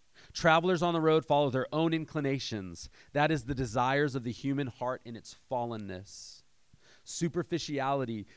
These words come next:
self-love, hypocrisy, mechanical religion, false ambition, sensuousness, these things do not have to be learnt or cultivated.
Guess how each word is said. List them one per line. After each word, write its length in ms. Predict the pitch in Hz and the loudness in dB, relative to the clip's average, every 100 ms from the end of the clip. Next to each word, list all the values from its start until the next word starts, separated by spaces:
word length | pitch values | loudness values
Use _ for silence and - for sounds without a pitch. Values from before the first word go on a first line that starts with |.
| - | -12
self-love, 880 | - 156 147 - 139 135 131 104 - - | 2 6 6 4 2 4 4 2 -6 -10
hypocrisy, 880 | 139 - - 147 - 135 - 110 95 - - | -8 -4 2 2 0 -6 -6 -8 -8 -12 -10
mechanical 580 | 123 - 143 143 147 143 | -8 -4 -4 -2 -2 -2
religion, 500 | 135 131 120 113 104 | -2 -2 -2 -4 -6
false 400 | - 131 131 - | -6 -2 -2 0
ambition, 680 | 139 117 123 - 113 101 92 _ - - | -2 0 -2 -4 -6 -8 -14 _ -20 -16
sensuousness, 1000 | - 135 - 156 120 - 117 90 - - - - - - | -6 -4 0 0 0 -2 -4 -4 -8 -14 -18 -20 -20 -4
these 340 | 127 143 135 | 0 0 -2
things 340 | - 143 135 | -4 -2 -2
do 120 | 113 120 | -4 -4
not 160 | 120 | -2
have 140 | 131 120 | -4 -6
to 80 | |
be 120 | 120 117 | -6 -6
learnt 460 | 110 113 131 - - | -4 -4 -6 -8 -10
or 100 | 110 | -10
cultivated. 920 | - - 135 117 95 90 82 76 - | -8 -6 -4 -4 -6 -8 -10 -10 -10